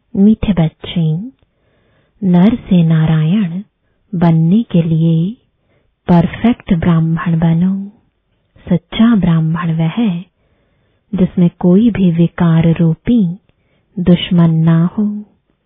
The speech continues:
प्रश्न है, बाप का रिगार्ड किन बच्चों को प्राप्त होता है? समझदार कौन है? उत्तर है, बाप का रिगार्ड उन्हें मिलता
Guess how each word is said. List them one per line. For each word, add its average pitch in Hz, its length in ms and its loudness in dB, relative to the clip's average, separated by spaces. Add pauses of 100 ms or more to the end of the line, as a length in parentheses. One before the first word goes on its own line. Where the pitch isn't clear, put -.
(280)
प्रश्न 170 340 -2
है, 180 440 0 (760)
बाप 170 320 0
का 170 240 0
रिगार्ड 170 720 0 (480)
किन 175 200 0
बच्चों 165 460 -4
को 214 320 -4 (340)
प्राप्त 170 440 -2
होता 170 440 -4
है? 180 640 -2 (840)
समझदार 180 880 -2 (220)
कौन 165 320 0
है? 202 420 -2 (1000)
उत्तर 170 360 0
है, 180 360 0 (580)
बाप 180 360 0
का 170 220 2
रिगार्ड 170 680 0 (500)
उन्हें 175 340 4
मिलता 170 600 0